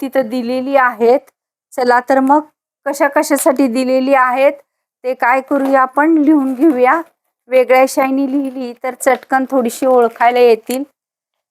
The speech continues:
अ, कृषी चोवीस काय आहे? कृषी, कृषी चोवीस कृषी आहे, अठरा आहे वीज, अठरा आहे वीज,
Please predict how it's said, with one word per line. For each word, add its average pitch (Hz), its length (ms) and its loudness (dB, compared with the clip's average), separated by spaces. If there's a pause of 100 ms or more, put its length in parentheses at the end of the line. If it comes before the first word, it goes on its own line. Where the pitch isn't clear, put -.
(560)
अ, 165 120 -10 (340)
कृषी 285 400 0 (160)
चोवीस 285 420 0
काय 302 240 2
आहे? 294 280 2
कृषी, 254 480 -8 (1600)
कृषी 220 540 -4 (340)
चोवीस 226 460 -2
कृषी 240 400 -8
आहे, 254 420 0 (580)
अठरा 247 480 -4
आहे 269 400 2
वीज, 240 680 -16 (1300)
अठरा 226 420 0
आहे 226 220 -4
वीज, 214 540 -10